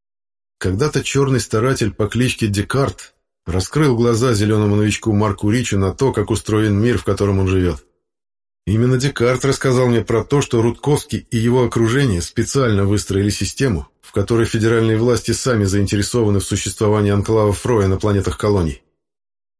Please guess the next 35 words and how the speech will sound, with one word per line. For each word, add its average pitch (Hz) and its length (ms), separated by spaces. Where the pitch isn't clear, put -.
Это 87 220
одновременно 113 540
и 110 160
источники 113 500
артефактов, 104 800
и 113 100
лекарства 113 540
от 104 60
сепаратизма. 104 720
Очень 113 320
стройная 90 500
схема. 85 400
Колонии 127 460
полностью 120 560
зависят 110 420
от 95 120
поставок 107 460
из 98 120
центра, 117 500
и 98 100
только 127 380
флот 117 380
и 107 60
армия 113 300
Федерации 107 600
могут 104 340
их 101 100
спасти, - 480
если 117 300
анклав 120 420
на 127 80
планете 120 440
выйдет 107 320
из-под 98 280
контроля. 101 520